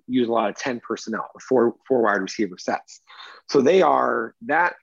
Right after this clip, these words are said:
trio is potentially fantastic, bordering on off the charts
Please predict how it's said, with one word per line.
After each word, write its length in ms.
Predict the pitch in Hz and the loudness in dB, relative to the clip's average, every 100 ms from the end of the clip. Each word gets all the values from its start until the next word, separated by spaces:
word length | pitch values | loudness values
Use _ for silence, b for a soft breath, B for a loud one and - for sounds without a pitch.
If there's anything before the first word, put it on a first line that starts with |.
| - | -18
trio 800 | - 175 165 135 113 110 104 - _ _ _ | -8 -2 0 0 -2 -4 -8 -14 _ _ _
is 560 | 139 127 117 113 - - _ _ | -2 -2 -2 -8 -18 -20 _ _
potentially 880 | 135 - 170 175 139 127 113 107 110 _ _ _ _ _ _ _ _ _ _ _ _ | -10 -2 -2 0 0 2 2 -2 -8 _ _ _ _ _ _ _ _ _ _ _ _
fantastic, 720 | 131 117 135 120 - 120 - | -4 -2 0 0 0 -4 -2
bordering 380 | 120 117 113 113 | -2 0 0 0
on 160 | 104 104 | -2 -2
off 180 | 92 | -6
the 80 | - | -8
charts 540 | - 117 87 - - | -8 -6 -8 -10 -18